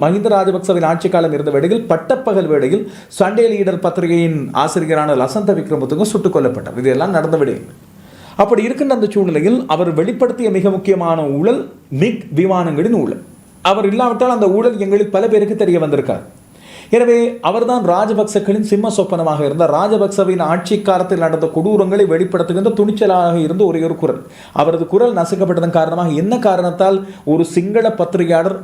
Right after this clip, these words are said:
ஆங்கிலத்தில் எழுதுகிற பத்திரிகையாளருக்காக அதுவரை காலம் அந்த பத்திரிகையை வாசித்திராதவர்களை கொதித்தார்கள் என்று சொன்னால், இதான் காரணம். லசந்த சொன்ன விடயங்களை தமிழ் மொழிப்படுத்தி சொன்னதிலேயே அவர் சொன்ன ஏராளமான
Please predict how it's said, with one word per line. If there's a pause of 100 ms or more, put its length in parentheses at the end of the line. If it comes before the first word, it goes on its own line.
(120)
ஆங்கிலத்தில்
எழுதுகிற
பத்திரிகையாளருக்காக
அதுவரை
காலம்
அந்த
பத்திரிகையை
வாசித்திராதவர்களை
கொதித்தார்கள்
என்று
சொன்னால்,
இதான்
காரணம். (500)
லசந்த
சொன்ன
விடயங்களை (100)
தமிழ்
மொழிப்படுத்தி
சொன்னதிலேயே (140)
அவர்
சொன்ன (120)
ஏராளமான